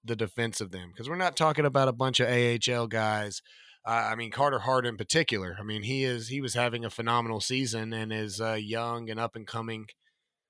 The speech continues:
goaltender in this league. So you hate to see something like this,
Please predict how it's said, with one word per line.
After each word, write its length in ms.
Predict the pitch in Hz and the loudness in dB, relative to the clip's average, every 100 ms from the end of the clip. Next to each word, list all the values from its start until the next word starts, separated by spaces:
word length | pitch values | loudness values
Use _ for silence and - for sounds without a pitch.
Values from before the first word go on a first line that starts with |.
| _ _ _ _ _ _ | _ _ _ _ _ _
goaltender 520 | 117 151 160 131 110 107 | 6 6 6 2 2 -2
in 60 | |
this 240 | 101 98 107 | 0 -2 0
league. 340 | 101 98 92 | 0 -2 -2
So 420 | - 117 117 107 - - _ _ _ | -2 0 0 -2 -8 -20 _ _ _
you 140 | - 110 | -6 0
hate 200 | 139 151 | 2 2
to 80 | 156 | 0
see 200 | - 135 | 0 0
something 380 | 143 139 143 139 | 0 -2 -4 -2
like 240 | 139 - | -2 0
this, 380 | 147 143 - | 0 2 2